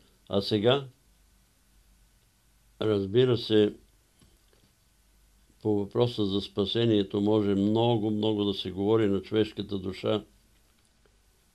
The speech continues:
И това е един процес. Спасителя казва, че Божието Слово се сее като жито. И то покълва, и то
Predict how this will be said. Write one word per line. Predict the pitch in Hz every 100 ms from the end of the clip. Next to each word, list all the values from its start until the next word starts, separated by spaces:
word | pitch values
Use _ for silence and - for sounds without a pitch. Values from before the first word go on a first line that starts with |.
| _
И | 98
това | - 101
е | 101
един | 98 104 98
процес. | 92 90 110 113 - - _ _ _ _ _ _ _ _ _ _ _ _ _ _ _ _ _ _ _ _
Спасителя | _ 92 - 107 110 107
казва, | 101 113 98 104
че | 101 107 104 98 - _ _ _ - - _
Божието | 98 107 98 104 101
Слово | 92 117 107 101
се | 95 104 95
сее | - 127 135 101 -
като | 95 - 92
жито. | 90 92 120 110 - _ _ _ _ _ _ _ _ _ _ _ _ _ _ -
И | 98
то | - 107 107 101 -
покълва, | 98 - 135 135 104 95 87 _ 110
и | 101 -
то | 110 107 104 107